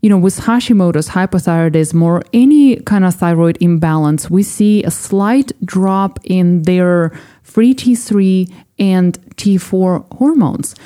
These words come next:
And we know that, that T three and T four affect many different functions. Um, we, we're more sensitive to cold, right? We have changes in our hair, skin,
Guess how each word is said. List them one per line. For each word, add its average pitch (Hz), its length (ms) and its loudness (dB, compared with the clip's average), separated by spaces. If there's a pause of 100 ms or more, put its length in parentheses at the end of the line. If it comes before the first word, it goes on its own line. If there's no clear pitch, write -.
(240)
And 190 200 2
we 202 100 4
know 202 300 2
that, 180 480 -2
that 170 420 -2 (160)
T 196 160 0
three 180 340 0
and 160 140 2
T 208 160 0
four 175 340 0
affect 170 540 -4
many 190 500 2
different 180 440 0
functions. 170 640 -2 (420)
Um, 175 320 0 (380)
we, 190 380 2
we're 190 260 0
more 196 260 2
sensitive 160 480 -2
to 185 120 -2
cold, 254 580 0
right? 190 320 0
We 170 140 0
have 160 160 0
changes 175 440 0
in 185 100 2
our 226 220 0
hair, 214 540 0
skin, 175 680 -2